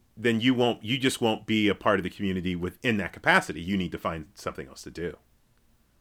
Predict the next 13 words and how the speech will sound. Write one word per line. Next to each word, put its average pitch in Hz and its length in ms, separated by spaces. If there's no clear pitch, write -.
Um, 82 580
I 107 80
think, 127 460
uh, 107 140
you 117 80
know, 113 100
Chris - 380
Rock 110 340
has 110 500
the, 107 280
the 95 120
thing 107 300
about, 98 500